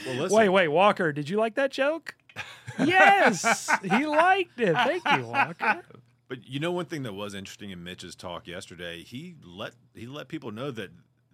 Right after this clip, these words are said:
Speaker 1: that kinda hit them.
Speaker 3: Yeah.
Speaker 1: You know, that kinda hit them hard. I mean, they saw their life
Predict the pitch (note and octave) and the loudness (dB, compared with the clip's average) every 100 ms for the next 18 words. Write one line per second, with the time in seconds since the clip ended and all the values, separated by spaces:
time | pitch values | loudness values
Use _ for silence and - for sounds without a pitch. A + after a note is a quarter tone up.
0 | G2+ C#3 - G3 C#3+ D3+ - D#2+ - _ | -16 -16 -14 -16 -12 -12 -12 -18 -20 _
1 | _ _ F#2 D#2 B2+ B2+ C3+ E3+ F3+ F3 | _ _ -12 -12 -10 -8 -6 -6 -6 -8
2 | A#2+ E3 C3+ G2+ F2 C#3+ A#2+ F#2+ F#2+ G#2 | -6 -6 -6 -8 -6 -6 -4 -8 -10 -10
3 | A#2 B2+ C#3+ A2 F#2+ F2 B2+ C3 | -8 -8 -8 -8 -8 -8 -8 -8